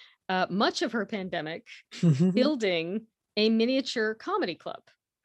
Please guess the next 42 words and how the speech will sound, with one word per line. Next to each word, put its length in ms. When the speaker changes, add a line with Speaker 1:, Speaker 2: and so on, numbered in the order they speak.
Speaker 1:
Uh, 260
it's 160
on 120
a 60
one 300
twelve 300
scale, 500
meaning 440
one 260
inch 380
equals 320
one 240
foot. 340
If 140
you're 80
not 180
familiar 320
with 120
the 60
land 240
of 140
miniatures 540
or 20
the 80
world 300
of 80
miniatures, 480
the 80
land 400
of 100
miniatures 500
where 160
everything's 360
tiny. 500
Speaker 2:
<laughs> 1120
Speaker 1:
Um, 560
she 360
built 240
this 160
thing 280
and 240
it 240